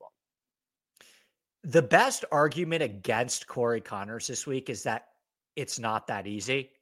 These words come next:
Speaker 2: and these casinos weren't built on their own,
Speaker 1: <laughs>
Speaker 2: right? Like, he, he, he literally makes so much sense. With that being said, I can, like,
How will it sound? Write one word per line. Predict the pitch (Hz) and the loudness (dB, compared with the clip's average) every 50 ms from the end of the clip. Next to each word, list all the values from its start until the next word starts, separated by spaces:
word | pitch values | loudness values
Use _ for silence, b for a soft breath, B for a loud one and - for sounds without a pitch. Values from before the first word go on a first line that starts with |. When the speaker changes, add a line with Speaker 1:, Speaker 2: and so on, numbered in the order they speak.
| _ | _
Speaker 2:
and | - 123 117 110 | -12 -10 -8 -6
these | 123 120 - | -4 -4 -4
casinos | - - 113 - - - 117 110 113 110 101 104 | -6 -8 -6 -6 -6 -4 -4 -4 -4 -4 -4 -4
weren't | 107 110 107 110 - 113 | -4 -6 -6 -6 -6 -6
built | - 110 104 104 - 117 | -6 -4 -4 -4 -6 -6
on | 110 110 107 | -8 -8 -6
their | 101 98 95 95 | -6 -6 -6 -4
own, | 95 101 113 135 160 _ _ _ _ - | -4 -4 -6 -6 -8 _ _ _ _ -14
Speaker 1:
<laughs> | - - - - | -12 -12 -6 -2
Speaker 2:
right? | 120 113 113 120 131 135 - b b b b b | 0 2 4 2 2 0 -2 b b b b b
Like, | 139 131 - | -2 -2 0
he, | - 196 190 | 2 2 2
he, | 214 233 175 - 190 226 233 226 190 b b b b b b | 2 0 -2 0 0 2 2 0 -2 b b b b b b
he | b 233 262 | b 2 2
literally | 277 247 247 277 285 277 277 262 247 226 220 196 | 4 4 4 4 4 4 4 6 6 6 6 6
makes | 180 185 185 185 180 - - - - | 4 6 6 4 4 2 -4 -10 -8
so | - - - - - 160 151 160 175 160 | -8 -8 -6 0 4 6 8 8 6 6
much | 139 139 139 139 139 - | 4 4 2 2 2 -2
sense. | - - 139 120 120 143 170 175 - - b b b b b | -6 -2 0 2 2 0 0 -4 -10 -14 b b b b b
With | 160 147 170 160 - | -2 0 0 0 0
that | 120 151 151 165 170 - | 0 0 0 0 0 -2
being | - 180 202 202 190 | -2 -2 -2 -4 -4
said, | 151 - - 135 117 120 139 151 151 - _ _ _ _ _ _ _ _ _ _ _ _ _ _ _ _ _ _ _ _ _ _ _ _ _ _ _ _ _ _ _ _ _ - | -6 -4 -2 0 0 0 0 -2 -4 -6 _ _ _ _ _ _ _ _ _ _ _ _ _ _ _ _ _ _ _ _ _ _ _ _ _ _ _ _ _ _ _ _ _ 4
I | 156 160 165 160 | 6 8 8 8
can, | - - 190 190 | 6 2 0 4
like, | 190 190 180 - | 6 6 6 6